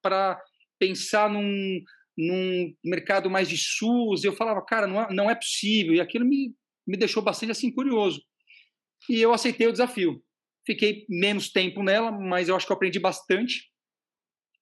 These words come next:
Uma outra forma de, também, bem assim, de gestão, né? Nessa, nessa dos nove anos, eu aprendi a parte do controle, né? Fazer a gestão na ponta do lápis.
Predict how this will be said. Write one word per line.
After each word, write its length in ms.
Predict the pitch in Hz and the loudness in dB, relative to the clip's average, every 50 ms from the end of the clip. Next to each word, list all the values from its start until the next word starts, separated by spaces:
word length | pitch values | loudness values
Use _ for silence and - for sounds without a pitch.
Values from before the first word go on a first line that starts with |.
| _ _ _ _ _ _ _ - | _ _ _ _ _ _ _ 0
Uma 120 | 147 156 | 2 2
outra 200 | 175 196 196 202 | 4 2 2 0
forma 280 | 180 - 185 180 180 180 | -2 0 0 0 0 0
de, 260 | 143 156 160 156 - _ _ _ - - 127 127 | -2 -4 -6 -8 -10 _ _ _ -18 -18 -10 -4
também, 480 | - 165 147 160 165 165 165 160 147 147 | -2 0 0 0 0 0 0 -2 -2 0
bem 140 | 160 160 | 0 0
assim, 160 | 160 151 - 170 | 0 -2 -4 -6
de 100 | 151 151 | -4 -2
gestão, 460 | 156 156 151 - - - 175 196 185 | -2 -2 -2 0 0 2 2 2 0
né? 260 | 160 160 165 151 147 - - | -2 -2 -4 -4 -8 -6 -2
Nessa, 720 | 139 151 160 156 - - 170 156 151 147 143 139 127 _ _ _ _ _ _ _ _ _ _ _ _ _ - | 0 0 0 0 -2 -2 0 0 0 0 -2 -4 -8 _ _ _ _ _ _ _ _ _ _ _ _ _ -4
nessa 380 | 127 127 143 156 165 156 - | -2 0 0 0 0 0 -2
dos 260 | 156 139 160 143 131 131 | -2 0 -2 -2 -2 -2
nove 340 | 143 160 165 147 160 160 | 0 0 0 2 4 4
anos, 220 | 156 151 156 147 120 | 4 4 4 0 0
eu 100 | 151 156 | 0 -2
aprendi 440 | 147 151 160 156 147 131 151 160 160 | 0 0 -2 -2 -2 0 0 2 2
a 340 | 156 156 151 151 147 143 - - | 2 2 2 2 0 -2 -2 0
parte 220 | 170 170 165 - | -2 -2 -2 -2
do 100 | 156 165 | -6 -4
controle, 760 | - 175 170 156 123 - 170 156 165 180 190 180 180 160 - - | -2 -2 -4 -2 0 2 4 6 6 6 6 4 0 -6 -8 -4
né? 320 | - 131 143 156 160 143 147 _ _ _ _ _ _ _ - | -2 0 0 0 -2 -4 -10 _ _ _ _ _ _ _ -6
Fazer 260 | 135 127 113 139 160 | -4 -4 -2 -2 -2
a 20 | |
gestão 440 | 143 160 151 - - - 175 170 165 | -2 -2 -6 -6 -2 -2 0 0 0
na 140 | 156 156 147 | 0 -2 -2
ponta 300 | 151 - 175 170 - 165 | -2 -2 -4 0 0 0
do 100 | 143 151 | 2 4
lápis. 580 | 151 151 165 185 - - - - - - - | 4 4 2 2 0 -4 -8 -8 -8 -10 -14